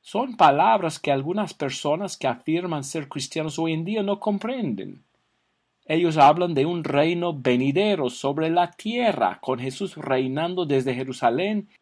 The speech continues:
y aún de reinstituir los sacrificios, aunque el sacrificio de Jesús ya había sido hecho una vez para siempre.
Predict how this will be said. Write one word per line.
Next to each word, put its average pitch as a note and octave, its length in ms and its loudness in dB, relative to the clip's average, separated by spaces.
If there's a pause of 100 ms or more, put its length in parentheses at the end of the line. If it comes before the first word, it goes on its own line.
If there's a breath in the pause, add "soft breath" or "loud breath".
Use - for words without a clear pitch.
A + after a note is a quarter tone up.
(240)
y D3+ 180 0
aún G3 520 2
de C#3+ 180 0
reinstituir D#3+ 1200 -2
los C3 260 -2
sacrificios, - 1300 -6 (520)
aunque B2 280 -2
el A#2 80 -2
sacrificio C3+ 640 -6
de D3+ 80 -4
Jesús D#3+ 460 -6
ya C#3+ 160 0
había D3 240 -2
sido E3 380 -6
hecho G3 420 -6
una F#3 320 -4
vez D#3+ 260 -6
para D3+ 220 -4
siempre. G3 560 -10